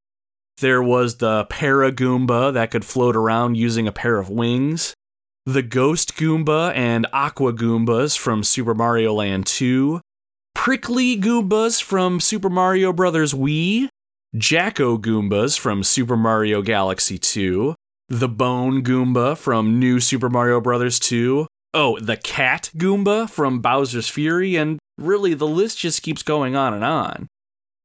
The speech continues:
As the Mario franchise kept evolving over the years, the Goomba evolved with it. It created new challenges for the player and helped keep the franchise fresh and exciting. Goomba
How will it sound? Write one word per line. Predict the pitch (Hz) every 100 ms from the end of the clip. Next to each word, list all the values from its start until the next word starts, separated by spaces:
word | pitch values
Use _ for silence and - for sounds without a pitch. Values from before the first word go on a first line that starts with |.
| _ _ -
As | 208 285 220
the | 220
Mario | 202 202 196 175
franchise | - 160 160 - 151 151
kept | - - 156
evolving | 139 123 123 127 120 113
over | 110 107
the | 104
years, | 98 98 95 98 98 -
the | 135
Goomba | 139 220 247 214 160 156
evolved | 160 110 104 92
with | 104 107 95
it. | 65 50 - _ _ _ _ _
It | 147
created | - 175 147 143 143 135
new | 131
challenges | 135 - 135 135 131 131 120
for | 139
the | 123
player | - 117 107 107 113
and |
helped | 113 151 202 -
keep | - 185 -
the |
franchise | 143 139 135 131 135 120 120
fresh | - - 117 113 -
and | 117
exciting. | 98 - - 78 73 - 98 - _ _ _ _ _ _ _ 143
Goomba | 131 254 262 143 113 113 139